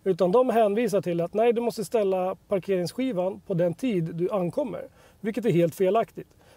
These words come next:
Och jag har sett också på nätet och på recensioner om de här att de verkar ha satt det här i system.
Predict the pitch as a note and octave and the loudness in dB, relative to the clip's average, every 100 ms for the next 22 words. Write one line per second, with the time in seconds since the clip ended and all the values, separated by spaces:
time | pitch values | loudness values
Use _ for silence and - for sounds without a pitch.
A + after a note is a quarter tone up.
0 | _ F#3 G#3 G3+ - C4+ - E3 E3+ G3 | _ 2 4 4 2 0 0 -4 -2 2
1 | B3 A3+ A3+ G#3+ F3+ G3+ A3 G#3 F#3 F3+ | 2 2 2 0 0 -2 0 -2 -2 0
2 | F3 F3 D#3+ D#3+ D#3+ - _ _ - D#3 | 2 2 0 -2 -4 -8 _ _ -8 -2
3 | F#3+ B3+ C4 A#3 A#3+ F#3+ D#3 D#3 D3+ C#3+ | 0 2 2 2 2 0 -2 -2 -4 -4
4 | F3 - B3 - | -8 -6 -6 -6